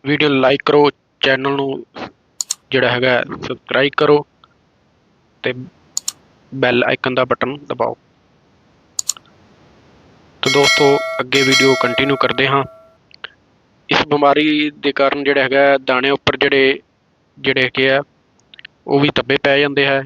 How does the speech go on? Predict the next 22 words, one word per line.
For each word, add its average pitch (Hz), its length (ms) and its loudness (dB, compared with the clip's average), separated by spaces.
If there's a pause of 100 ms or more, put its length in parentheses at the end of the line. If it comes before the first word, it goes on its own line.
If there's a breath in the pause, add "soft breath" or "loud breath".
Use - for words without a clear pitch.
(120)
ਇਹ 147 260 0
ਜ-, 139 380 -6
ਜਿਹੜਾ 143 160 2
ਹੈਗਾ 135 280 2
ਰੋਗ 131 260 2
ਹਲਕੀ 127 300 -4
ਜ਼ਮੀਨ 135 260 -4
'ਚ - 120 -4
ਜਿਹੜਾ 139 160 0
ਹੈਗਾ 131 240 2
ਜ਼ਿਆਦਾ 127 340 2
ਆਉਂਦਾ 135 220 2
ਹੈ, 135 60 4
ਜਿੱਥੇ 135 600 0
ਹਲਕੀ - 200 -10
ਜ਼ਮੀਨ 131 260 -4
'ਚ 127 100 0
ਆਪਾਂ 123 240 0
ਝੋਨਾ 120 240 -2
ਬੀਜਿਆ 131 280 0
ਹੁੰਦਾ 127 240 2
ਹੈ। 131 60 0